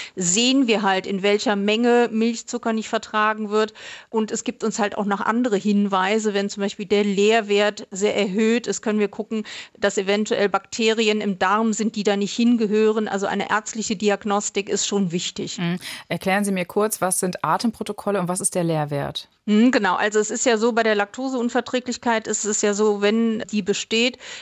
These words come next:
Speaker 1: dass Milchzucker in den Darm, in den unteren Darm gelangt, sind Bakterien da, die ein Atemgas produzieren, dieses H zwei Gas, und das wird abgeatmet.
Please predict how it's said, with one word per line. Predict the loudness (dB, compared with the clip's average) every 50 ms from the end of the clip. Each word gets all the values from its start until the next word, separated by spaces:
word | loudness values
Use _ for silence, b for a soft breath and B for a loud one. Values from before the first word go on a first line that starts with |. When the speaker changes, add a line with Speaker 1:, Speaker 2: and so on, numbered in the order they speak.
| B B
Speaker 1:
dass | -2 0 2
Milchzucker | 2 2 2 2 0 -4 -4 -4 -2 0 0 0 0
in | 0 -2
den | 0 -2 -2 0
Darm, | 0 0 2 2 0 -2
in | -2 -2
den | -4 -2
unteren | 0 0 0 2 2 0 0 0
Darm | 0 2 2 2 2 2 2
gelangt, | 2 2 2 2 0 -2 -2
sind | -4 -4 -4
Bakterien | -4 -6 -6 -6 -4 0 0 0 2 2 0 0 0
da, | 2 2 0 0
die | 0 -2 -4
ein | -4 -4 -2
Atemgas | 0 0 0 0 0 -4 -4 -2 0 0 0 0 -2 -4
produzieren, | -8 -10 -8 -8 -6 -8 -6 -6 -6 -4 -2 -2 -2 -4 -4
dieses | -4 -2 -2 -2 -2 0
H | 2 2 2 0 -2
zwei | -6 -2 0 0 0 0 -2
Gas, | -2 -2 -2 -2 -2 -4 -6
und | -2 -2
das | -2 0 0 -2
wird | -2 -2 -2
abgeatmet. | -6 -6 _ -6 -4 -2 -2 -2 -2 -4 -8 -12 -14 -14 -16